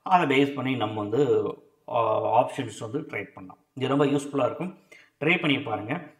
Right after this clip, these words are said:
இந்த video உங்களுக்கு பிடிச்சிருந்தா like பண்ணுங்க, share பண்ணுங்க, மறக்காம நம்ம சேனலை subscribe பண்ணுங்க. Subscribe button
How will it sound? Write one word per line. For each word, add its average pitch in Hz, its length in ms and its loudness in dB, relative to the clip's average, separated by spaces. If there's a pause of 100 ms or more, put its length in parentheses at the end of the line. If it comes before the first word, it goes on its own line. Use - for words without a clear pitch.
இந்த 143 160 6
video 160 200 4
உங்களுக்கு 139 220 0
பிடிச்சிருந்தா 139 320 0
like 139 100 -2
பண்ணுங்க, 139 240 0 (100)
share 131 180 0
பண்ணுங்க, 120 280 -6
மறக்காம 117 360 -4
நம்ம 123 160 -2
சேனலை 113 380 -6
subscribe 135 320 -4
பண்ணுங்க. 117 420 -6 (400)
Subscribe 160 320 -2
button 143 440 0